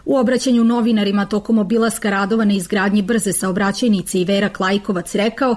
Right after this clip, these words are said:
da je Kosovo prekršilo sopstveni ustav,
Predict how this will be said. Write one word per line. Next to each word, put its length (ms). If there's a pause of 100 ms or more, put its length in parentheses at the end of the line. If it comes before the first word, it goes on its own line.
(140)
da 100
je 80
Kosovo 420
prekršilo 580
sopstveni 580
ustav, 340